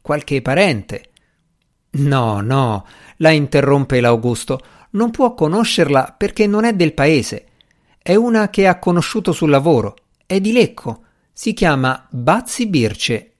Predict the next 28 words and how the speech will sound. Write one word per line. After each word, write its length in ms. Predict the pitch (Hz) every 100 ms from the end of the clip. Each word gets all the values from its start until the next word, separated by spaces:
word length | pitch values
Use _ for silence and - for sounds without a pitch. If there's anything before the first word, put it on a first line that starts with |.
| _
e 220 | - 156 -
sì, 420 | - 175 160 -
certamente 760 | - 127 - 156 117 135 170 139
una 240 | 113 113
volta 380 | 101 123 - 127
o 60 | 117
l'altra 440 | 98 127 175 175
gliela 260 | 127 113 113
presenta. 640 | 175 - 151 107 120 - _ _ _ _ _ _ _ _ -
Ma 240 | 214 214
non 320 | 196 185 175
alla 180 | 143 139
sera 400 | - 131 120 113
perché 380 | 127 123 135 123
la 100 | 123
Tripolina 600 | 131 120 123 160 131 101
va 120 | 101
a 40 |
letto 340 | 104 117 - 151
presto, 500 | 208 180 - - 123 _ _ _ _ _
meglio 480 | 247 294 269 254 240
una 180 | 214 196
mattina." 540 | 160 - 117 101 104 - _ _ _ _ _ _ _ _ _ _
La 160 | - 269
Tripolina 480 | 220 139 123 107 104
approva, 600 | - 120 110 107 110 - _ _ _ _ -
l'Augusto 540 | 214 113 101 - 120
promette. 600 | 160 170 135 - - 240